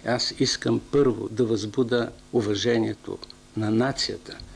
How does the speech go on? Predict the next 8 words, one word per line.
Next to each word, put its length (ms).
към 180
тези, 300
които 320
паднаха 600
за 140
България. 600
Защото 320
падналите, 840